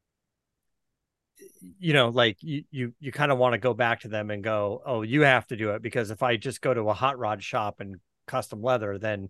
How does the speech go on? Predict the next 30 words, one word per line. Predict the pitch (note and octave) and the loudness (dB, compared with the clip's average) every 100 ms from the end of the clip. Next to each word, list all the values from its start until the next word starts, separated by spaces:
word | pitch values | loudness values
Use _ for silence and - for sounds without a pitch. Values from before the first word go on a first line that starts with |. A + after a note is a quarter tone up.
| - _ _ _ _ - | -14 _ _ _ _ -2
then, | A2 G2 F#2+ F2 _ _ _ _ _ _ _ _ _ _ _ - | -2 -2 -8 -14 _ _ _ _ _ _ _ _ _ _ _ -10
you | E3+ | 0
know, | B2 B2+ | 2 4
anybody | C3+ A#2+ A#2 | 4 4 2
can | - G#2+ | -2 -6
do | G#2 | -2
that, | G#2 A2 | 0 0
and | A#2+ | -4
it's | G#2 | -6
just | - A#2+ | -6 -6
not | B2 A#2+ | -4 -4
really | G#2+ G#2 | -4 -4
the | G2+ | 0
value. | A2+ G#2+ G2 | 2 2 0
Now | G#2+ A2+ | -2 -2
you've, | G#2+ G2 - _ _ _ _ | -2 -6 -10 _ _ _ _
now | D3 D#3 | 4 6
you've | C3+ A2+ | 4 -2
ruined | A#2+ F#3+ F#3+ C3+ A#2 | 6 10 12 10 6
a | A2+ | 2
Carrera | C3 A2 G#2+ G2+ | 2 2 2 0
G | A2+ | -4
T | - A2 | -2 0
as | G#2 G2+ | 0 -2
opposed | A2 A#2+ G2+ | -2 -2 -2
to | A#2+ | -2
going | A#2+ A#2 | 0 2
back | A2 A#2+ A#2 | 2 4 2
to | - A2+ G#2 - _ _ - | -2 -4 -4 -10 _ _ 0
Porsche | C#3+ B2+ C3 A2 | 2 4 4 2